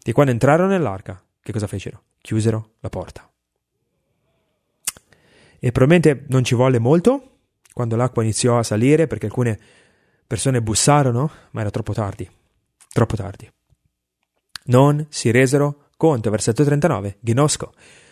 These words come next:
Non si resero conto finché venne il cataclysmos, il cataclisma. Significa lavare giù,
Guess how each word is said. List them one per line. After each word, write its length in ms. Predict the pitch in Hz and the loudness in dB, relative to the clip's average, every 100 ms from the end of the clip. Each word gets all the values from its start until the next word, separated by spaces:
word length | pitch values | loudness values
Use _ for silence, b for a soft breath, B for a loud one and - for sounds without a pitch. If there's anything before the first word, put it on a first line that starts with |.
| b | b
Non 220 | 127 143 | 0 2
si 100 | 147 | 2
resero 220 | 170 180 214 | 2 2 0
conto 540 | 104 98 104 107 - | -2 -4 -8 -12 -14
finché 560 | _ 110 95 135 175 - b b | _ -10 -2 -2 -2 -6 b b
venne 540 | - 131 143 151 156 - | -2 2 2 0 -2 0
il 380 | 131 135 131 - | 2 2 0 -6
cataclysmos, 1900 | - 127 127 127 117 - - 113 104 - 98 90 - - - - - - _ _ _ _ _ _ _ | -4 -4 -2 -4 -6 -8 -6 -4 -4 -4 -6 -6 -6 -4 -6 -8 -14 -20 _ _ _ _ _ _ _
il 160 | 113 | -10
cataclisma. 760 | - 107 104 107 92 95 90 - _ _ _ _ _ _ _ _ _ _ _ _ _ _ _ _ - | -4 -2 -2 -4 -6 -6 -12 -16 _ _ _ _ _ _ _ _ _ _ _ _ _ _ _ _ -14
Significa 480 | - 127 123 107 B B B B | -4 -2 0 -2 B B B B
lavare 720 | 117 113 120 123 127 131 - | 2 4 6 4 2 -2 -6
giù, 360 | 120 101 107 | -4 0 0